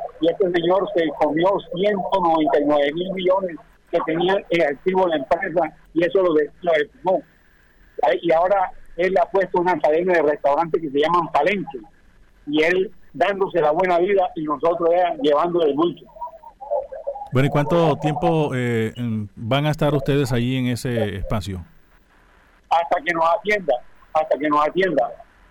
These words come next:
Speaker 2: ¿Hay algún,
Speaker 1: Sí.
Speaker 2: eh, están, ustedes están frente al edificio, no hay, eh, bloqueo de, de, de vías ni nada?
Speaker 1: No, no, no, estamos en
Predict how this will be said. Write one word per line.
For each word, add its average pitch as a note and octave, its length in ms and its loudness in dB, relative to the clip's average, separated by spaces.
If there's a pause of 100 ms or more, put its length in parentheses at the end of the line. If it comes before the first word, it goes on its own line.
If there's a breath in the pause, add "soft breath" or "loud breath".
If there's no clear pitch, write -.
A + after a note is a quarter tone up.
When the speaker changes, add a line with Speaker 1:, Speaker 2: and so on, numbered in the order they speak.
(880 soft breath)
Speaker 2:
¿Hay C3+ 220 2
algún, D#3 880 0
Speaker 1:
Sí. A2+ 40 -8
Speaker 2:
eh, G#2+ 180 -6
están, C#3 280 -6
ustedes D#3 320 0
están F#3 420 0
frente B2+ 340 -2
al A2+ 80 0
edificio, D3 580 -2
no B2 320 0
hay, C3 300 -2
eh, A2+ 400 -4
bloqueo A#2+ 500 -2
de, G#2+ 360 -2
de, G2+ 500 -6
de G2 220 -6
vías C#3 260 2
ni B2 80 -2
nada? A2+ 320 -2 (1040)
Speaker 1:
No, F3 180 0 (160)
no, D#3+ 100 0
no, D3+ 160 2
estamos F3 360 2
en F3 100 0